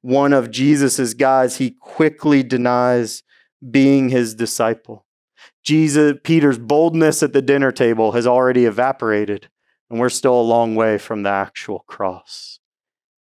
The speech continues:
But it gets worse. Verse twenty-five. Now Simon Peter was still standing and warming himself. So they said to him, "You also are not one of his disciples,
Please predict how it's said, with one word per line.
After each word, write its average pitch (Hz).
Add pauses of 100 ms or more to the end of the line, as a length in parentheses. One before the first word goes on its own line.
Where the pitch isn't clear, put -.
(180)
But 120
it 127
gets 123
worse. 107 (640)
Verse 117
twenty-five. 107 (1120)
Now 226
Simon 220
Peter 185
was 147 (100)
still 175
standing 151
and 139
warming 139
himself. 113 (1120)
So -
they 147
said 180
to 165
him, 160 (440)
"You 185
also 185
are 135
not 147
one 143
of 135
his 123
disciples, 120